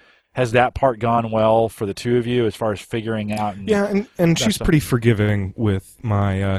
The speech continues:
Speaker 2: technological experiments, as it were. <laughs> Um, but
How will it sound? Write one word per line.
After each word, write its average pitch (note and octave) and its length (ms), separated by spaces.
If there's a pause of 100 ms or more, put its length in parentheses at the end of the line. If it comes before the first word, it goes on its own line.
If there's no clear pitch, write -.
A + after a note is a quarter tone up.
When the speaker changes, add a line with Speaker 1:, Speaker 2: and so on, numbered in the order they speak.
Speaker 2:
technological G#2 640
experiments, G#2 720
as A2+ 160
it A#2 60
were. A2+ 280 (540)
<laughs> B2 140
Um, C#3 260 (480)
but C3+ 260